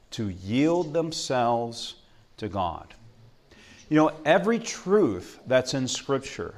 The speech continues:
whether it's salvation, whether it's the Sabbath, whether it's baptism, or, you know, joining themselves with God's true church, coming out of Babylon, every topic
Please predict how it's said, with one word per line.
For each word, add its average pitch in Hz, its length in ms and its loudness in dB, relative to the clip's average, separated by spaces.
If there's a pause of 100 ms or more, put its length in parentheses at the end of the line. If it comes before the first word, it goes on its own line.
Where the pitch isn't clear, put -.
whether 113 300 -2
it's - 360 -6
salvation, 139 880 0 (440)
whether 107 260 2
it's 107 160 -2
the 101 120 -8
Sabbath, 143 720 4
whether 101 260 -4
it's 90 140 -8
baptism, 147 1000 2
or, 95 360 -2 (580)
you - 80 -10
know, 92 260 -8 (160)
joining 139 400 2
themselves 143 680 2
with 104 300 -4
God's 123 300 0
true 135 180 -6
church, 139 460 -4
coming 139 320 -2
out 135 140 0
of 104 120 -4
Babylon, 139 520 2 (120)
every 196 840 0 (440)
topic 165 760 0